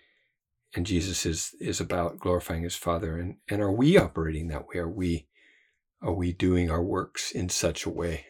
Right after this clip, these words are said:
that the glory, um, people see what we're doing, but they glorify Jesus, or they glorify the Father rather than glorifying us? And what does it look like to learn from this humble of heart Jesus and to,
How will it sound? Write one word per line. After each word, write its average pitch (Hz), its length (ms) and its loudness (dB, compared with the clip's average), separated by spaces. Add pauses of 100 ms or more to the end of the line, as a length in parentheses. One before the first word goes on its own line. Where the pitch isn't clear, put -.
(160)
that 90 160 -2
the - 80 -8
glory, 85 440 -2 (320)
um, 80 300 -8 (300)
people - 240 -2
see - 240 0
what 92 160 2
we're 82 80 -4
doing, 80 260 -2
but - 140 -6
they 85 80 -4
glorify 80 540 -4 (520)
Jesus, 87 480 0
or - 40 -6
they 87 100 -4
glorify 87 480 -4
the - 80 -12
Father - 480 -4 (640)
rather 80 280 0
than 80 240 -4
glorifying 80 560 -4
us? - 340 -6
And 85 120 -12
what 107 160 6
does 120 140 2
it 101 60 -6
look 101 240 -4
like - 240 -4
to 78 300 -6 (720)
learn 92 260 2
from 82 500 -4
this - 340 -2 (280)
humble 92 520 -2 (160)
of 92 120 -10
heart 85 360 -2 (560)
Jesus - 560 -4 (120)
and 78 300 -2
to, 78 360 -4